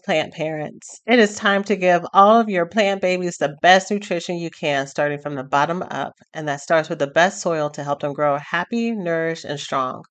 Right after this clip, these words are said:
Coast of Maine is an organic soil brand that is approved for organic growing and has been sourced from ocean waters and farms for over twenty-eight years. With a full range of products to support every garden and lawn, Coast of Maine products are made to restore roots to the natural world.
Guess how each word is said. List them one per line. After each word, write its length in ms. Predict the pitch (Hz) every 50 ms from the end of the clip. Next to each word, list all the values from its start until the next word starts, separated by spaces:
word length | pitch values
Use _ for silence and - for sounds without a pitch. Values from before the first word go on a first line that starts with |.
| _ _ _ _ _ _ _ _ _ _ _ -
Coast 220 | 220 214 214 214
of 80 | 277 233
Maine 420 | 226 208 196 185 185 185 185 185
is 220 | - - 160 160 160
an 80 | 139
organic 480 | - 147 151 151 165 165 165 165 160 -
soil 300 | - 170 175 180 185 190
brand 400 | 185 180 175 175 175 175 170 160
that 100 | 151 143
is 140 | 143 143 160
approved 400 | - _ - 196 185 185 180 -
for 140 | - 156
organic 440 | 143 147 147 - 180 196 226 254 254
growing 400 | - 190 175 170 165 165 165 165
and 80 | 160 160
has 160 | 151 147 147
been 100 | - 165
sourced 480 | - - - 180 175 180 185 185 - -
from 220 | - 156 147 143 -
ocean 320 | - 165 160 - 185 165 160
waters 420 | 165 170 180 185 196 196 196 196
and 140 | 151 147 147
farms 400 | - 180 185 190 202 208 202 208
for 140 | - 170 160
over 220 | 165 160 156 160
twenty-eight 460 | 156 - 175 165 165 165 156 156 151
years. 380 | 135 135 127 - - - - - - _ _ _ _ -
With 160 | 175 175 -
a 40 | 170
full 280 | - - 202 202 220 233
range 340 | 214 208 202 202 202 202 202
of 100 | 180 -
products 380 | - 180 170 170 175 170 -
to 80 | - 156
support 400 | 151 - 147 - - 160 151 139
every 300 | - - 151 147 151 147
garden 440 | 147 165 160 160 156 156 147 - -
and 80 | 143
lawn, 480 | 147 156 165 175 180 180 190 190 190 190 _ _ -
Coast 220 | 226 233 226 -
of 80 | 254 226
Maine 160 | 208 196 190
products 420 | 190 202 180 175 170 165 170 -
are 160 | - - 160
made 240 | 160 160 156 156 160 -
to 120 | - 156
restore 400 | 147 147 - - 151 143 143 143
roots 260 | 156 185 196 - -
to 140 | - - 185
the 80 | 170 160
natural 420 | 156 143 143 143 - - 143 143
world. 340 | 139 147 139 139 151 160